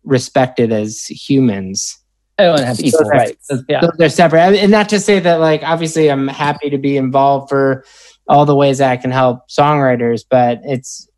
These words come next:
Speaker 2: No,
Speaker 1: it
Speaker 2: and the work that you do is important. You know, you, when I was on the show a million years ago, and you asked if I would get involved with, with songwriter advocacy, and at the time I was like, "No, I just don't."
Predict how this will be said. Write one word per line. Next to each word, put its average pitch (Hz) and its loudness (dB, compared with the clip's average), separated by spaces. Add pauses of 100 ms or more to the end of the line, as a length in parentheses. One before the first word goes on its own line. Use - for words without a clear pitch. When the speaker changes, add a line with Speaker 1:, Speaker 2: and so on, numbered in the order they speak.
Speaker 2:
No, 208 6
Speaker 1:
it 262 4
Speaker 2:
and 190 0
the 185 0
work 185 0
that 220 -2
you 202 0
do 196 2
is 240 2
important. 135 -8
You 151 -6
know, 156 -2
you, 165 -6
when 180 -2
I 180 -2
was 180 -4
on 180 -8
the 165 -6
show 175 0
a 165 2
million 165 -6
years 185 -6
ago, 156 0 (640)
and 165 2
you 165 2
asked 165 -4
if 156 -4
I 165 4
would 156 0
get 160 0
involved 156 0
with, 127 -8
with 151 0
songwriter 151 0
advocacy, 156 -4
and 151 0
at 143 -2
the - -16
time 196 -4
I 202 2
was 165 0
like, 151 -2
"No, 165 0
I 151 0
just 135 -8
don't." 151 -2